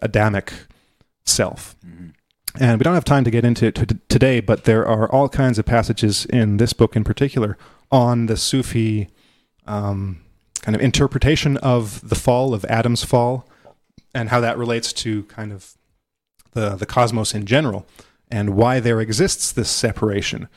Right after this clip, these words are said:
Speaker 1: between God. Why is there a multiplicity? If God is one, why are there many things? Well, the, part of the answer is the quote that I said that, you know, I, uh, was a treasure hidden, you know, and I,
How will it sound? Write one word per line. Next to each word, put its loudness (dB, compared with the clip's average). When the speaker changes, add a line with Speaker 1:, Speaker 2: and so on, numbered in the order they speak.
Speaker 1:
between 2
God. 0
Why 4
is -2
there 2
a 0
multiplicity? -2
If -6
God 2
is -2
one, 0
why 0
are 0
there -4
many -2
things? -4
Well, 6
the, -6
part 2
of 0
the 2
answer -2
is -4
the -4
quote 0
that 0
I -4
said 0
that, -4
you -6
know, -6
I, 2
uh, -6
was 0
a 2
treasure 0
hidden, -2
you -6
know, -4
and -4
I, -4